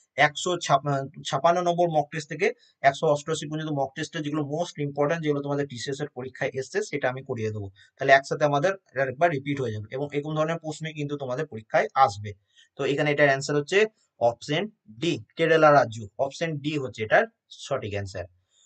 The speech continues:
তো ভিডিওটা ভালো লাগলে প্রত্যেকে একটা করে লাইক করে দাও। যারা যারা অনলাইন রয়েছে, চ্যানেলে নতুন হয়ে থাকলে সাবস্ক্রাইব করে নাও এনটিপিসি প-, উম, বা বিভিন্ন পরীক্ষা প্রিপারেশনের জন্য। এবং এটি, ভিডিওটি অবশ্যই বন্ধুদের সাথে শেয়ার করে দাও। এবং তার সাথে বলে রাখি,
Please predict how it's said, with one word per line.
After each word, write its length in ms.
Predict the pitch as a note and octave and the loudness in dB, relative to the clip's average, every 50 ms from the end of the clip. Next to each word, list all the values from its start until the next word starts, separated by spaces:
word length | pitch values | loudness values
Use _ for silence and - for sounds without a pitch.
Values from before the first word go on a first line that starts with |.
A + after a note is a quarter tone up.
| _ _ _ | _ _ _
তো 40 | D#3+ D#3 | -2 0
ভিডিওটা 340 | C#3 D3+ D#3+ F3+ G3 F#3+ F#3+ F#3 E3+ | 0 0 2 2 6 6 8 10 10
ভালো 120 | F3 F3+ F#3+ | 10 10 8
লাগলে 180 | F#3+ F#3+ F#3+ G3+ G3+ - | 6 6 6 4 4 2
প্রত্যেকে 300 | F#3+ F#3+ - - F3+ F#3 F3+ | 0 -4 -4 -4 -2 -2 -2
একটা 120 | - - F3+ | -2 0 2
করে 120 | F#3 F#3 E3+ D#3+ | 4 6 6 8
লাইক 120 | D#3+ E3+ - - | 6 6 4 2
করে 120 | F#3+ F#3+ F#3 | 2 4 6
দাও। 100 | F#3+ F#3 F#3 E3+ | 6 6 6 6
যারা 120 | E3 E3 E3 | 6 6 6
যারা 120 | E3 D#3+ D#3 D#3 | 6 4 4 4
অনলাইন 220 | D#3+ E3 E3 E3 | 2 0 0 2
রয়েছে, 260 | E3 E3+ E3 E3 E3+ F3 F3 F3 | 4 4 4 4 4 2 0 2
চ্যানেলে 240 | F3 D3+ D3 D3 D3+ C#3+ C3+ | 2 2 2 2 0 -2 -4
নতুন 160 | C3+ - D#3 | -6 -6 -2
হয়ে 140 | D#3+ D#3 D3 D#3 | -2 2 2 2
থাকলে 160 | D3+ D3+ D#3 D3 - | 2 2 0 -4 -4
সাবস্ক্রাইব 360 | C3+ - - - D#3 D#3 D3 - | -6 -8 0 2 4 4 4 2
করে 160 | - D#3 D3+ | -4 -6 -2
নাও 160 | D3+ D#3 D#3+ D#3+ - C#3 | 0 2 2 0 0 -4
এনটিপিসি 400 | C3+ C3 C3 C#3 C3+ C3+ - D3 C#3+ - | -8 -6 -6 -6 -8 -6 -8 -8 -6 -4
প-, 180 | C#3 C3 B2+ - _ _ _ _ | -4 -6 -6 -6 _ _ _ _
উম, 180 | - C3+ C3 C3 - - _ C3+ | -14 -12 -12 -14 -16 -18 _ 0
বা 100 | C3+ C3+ C3+ C3 | 0 0 2 0
বিভিন্ন 240 | C3 B2+ C#3 C#3 C#3+ C#3 C#3 B2 | -4 -6 -4 -4 -4 -4 -4 -6
পরীক্ষা 260 | B2+ - - - C#3+ C#3 | -8 -4 -2 0 0 0
প্রিপারেশনের 480 | C3 A#2 B2+ C3 B2+ - C#3 C#3 C#3 C3+ C3 | -2 -2 -2 0 0 0 -4 -6 -8 -6 -8
জন্য। 180 | C#3 C#3 C3+ C#3 D3+ D#3+ D#3+ _ _ - - - - _ - | -8 -6 -2 -2 -2 -2 -4 _ _ -20 -20 -20 -20 _ -4
এবং 260 | C3 C3+ C#3+ D3 D3+ D#3 D3+ - - D#3 | -2 0 2 2 2 2 0 -2 -2 -2
এটি, 220 | D#3 D3+ E3 E3+ E3+ E3+ C#3+ D3 | -2 -2 -4 -4 -4 -2 -2 -2
ভিডিওটি 320 | D3 C#3+ D#3 D3+ D3 D#3 D3+ C#3 | 0 0 0 -2 0 2 2 2
অবশ্যই 300 | C#3+ D3+ D3 - D#3+ D3+ C#3 | 2 0 -2 -4 -4 -4 -4
বন্ধুদের 260 | C#3 C#3+ C#3+ C#3 - | -4 -4 -4 -4 -4
সাথে 160 | C#3 C3 C#3 C3 | -4 -4 -2 -4
শেয়ার 240 | - - C#3+ C#3+ D3+ D3 D#3+ | -2 2 4 4 4 2 0
করে 140 | D#3 D#3 D3+ D#3 | 0 4 6 8
দাও। 120 | D#3 D#3+ D#3+ - _ _ _ _ _ _ _ _ _ _ _ - | 8 8 6 2 _ _ _ _ _ _ _ _ _ _ _ -2
এবং 280 | - C3 C3 C#3 D3+ D#3+ - - | 0 0 2 2 0 0 4 4
তার 120 | D3 D3 C#3+ | 4 4 4
সাথে 160 | - D#3 D#3 D#3+ D3 | 2 0 -2 0 0
বলে 140 | D3 D3+ D3+ D#3 | 2 4 6 4
রাখি, 220 | D#3 D3+ - E3 | 4 4 2 -4